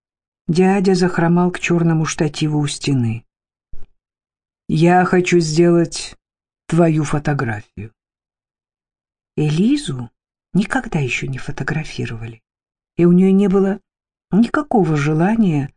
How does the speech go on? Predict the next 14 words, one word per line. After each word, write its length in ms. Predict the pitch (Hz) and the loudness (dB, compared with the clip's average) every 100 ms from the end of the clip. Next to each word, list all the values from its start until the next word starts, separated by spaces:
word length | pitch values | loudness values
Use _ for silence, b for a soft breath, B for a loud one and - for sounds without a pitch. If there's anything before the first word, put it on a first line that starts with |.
| _ _ _ | _ _ _
пробовать 600 | - 180 196 202 196 185 | -2 2 4 2 0 0
это 160 | 165 180 | -2 -4
прямо 300 | - 139 131 | -4 -2 -2
сейчас. 800 | - - - - 107 - - - _ _ _ _ | -4 -6 -6 -8 -8 -12 -14 -16 _ _ _ _
Она 240 | - 214 226 | 0 2 2
открыла 480 | 226 226 233 233 240 | 2 0 2 2 2
рот, 360 | 302 359 - _ _ _ _ | 0 0 -6 _ _ _ _
чтобы 280 | - 190 180 | 0 2 2
сообщить 560 | 180 202 196 - 175 170 | 2 -2 -2 -2 -2 0
об 140 | 165 | 2
этом, 340 | 180 196 196 - _ _ | 2 0 -2 -6 _ _
когда 260 | 185 175 175 | 0 2 2
дверь 300 | 170 180 180 | 4 4 4
отворилась. 960 | 180 170 175 156 117 92 113 - - | 2 2 2 2 -2 -4 -8 -12 -14